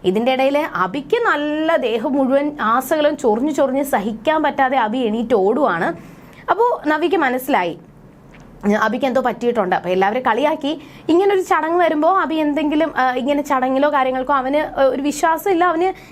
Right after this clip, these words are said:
ഇഷ്ടമല്ല. അപ്പൊ അതിൽ നിന്ന് ഒഴിഞ്ഞു മാറാൻ വേണ്ടിയിട്ട് അവൻ ശ്രമിക്കുന്നതാണ് എന്ന് അനി പറഞ്ഞു. എന്നാൽ ഒരിക്കലുമല്ല, അവൻ അങ്ങനെ ഒന്നും ചെയ്യത്തില്ല, ഇത് അവൻ എന്തോ സംഭവിച്ചിട്ടുണ്ട് എന്ന് ജലജ പറഞ്ഞു. അപ്പോ നവിക്ക് മനസ്സിലായി, ജലജ അങ്ങനെ പറയണമെന്നുണ്ടെങ്കിൽ ആ ജ്യൂസിൽ,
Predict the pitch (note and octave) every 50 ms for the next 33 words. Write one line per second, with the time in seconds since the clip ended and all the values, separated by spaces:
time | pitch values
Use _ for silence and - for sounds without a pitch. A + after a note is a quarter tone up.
0 | - - - F#4 F4+ - - - - A#4+ F#4 A#3 F3 C3+ - - - - - -
1 | - A3+ A#3+ A#3 C#4+ D#4+ F#4+ G4+ G#4+ A#4 G#4+ F#4 E4 F4 G4 G#4+ G#4 G#4 F#4+ F#4
2 | F#4 F#4 F#4 F4+ F4+ D#4 E4 - F4 E4 E4+ E4 - - D#4+ C#4 C#4 C#4+ - -
3 | - D#4 F#4 F#4+ F#4+ F4 D#4+ D4 D4 D4 E4 F4+ F#4 - A#3+ B3+ C#4+ D4+ C4+ A#3+
4 | A#3+ C4+ E4+ C4+ E4+ C#4 A3 G3+ G3 G3+ C#4+ F#4 F4+ - - - - - - F4
5 | G#4+ C5 C5+ C5+ A4+ G#4+ G4 G4+ - - A4+ A#4 G#4 F4+ D4 C#4 C#4 B3+ G#3+ -
6 | - - F#3 G3+ A#3 C4+ D4+ C#4+ C4+ C#4 D4 D#4+ D#4 D4+ D#4+ D#4+ - D4+ C#4 C4
7 | C4+ C#4+ B3+ B3 C4+ C#4+ C4+ C4 B3+ C4+ C#4+ C4+ B3 C4+ D4 C4+ - G#3+ G#3 F3+
8 | G3 C4 B3+ - C4+ C4 D4 A#3+ G#3 G3+ A3+ A3+ - G#3 A3 B3+ G#3+ F#3+ G3+ G3+
9 | G3 A#3 A#3+ C4+ C4+ G3 C#3+ - - D3 - - - - - - - - A3 A3
10 | F#4 G4 G4+ F#4 E4+ E4+ C4+ F4 E4+ D#4+ D4+ D4 D4+ D#4+ C#4+ C#4 D#4+ E4 A#3+ G#3
11 | A#3+ G#3+ A3+ B3 A#3+ F4+ E4 E4 E4+ F4+ - - C#4 B3 C4 C4+ D#4+ F#4 F#4+ F#4+
12 | F4 E4+ D#4+ D4+ D4+ C#4 D4+ D4+ D4 C#4 A#4+ C#5 C#5 - D#4 D#4+ D4 B3 C#4 C#4+
13 | C#4 - - C4+ C4+ D4 -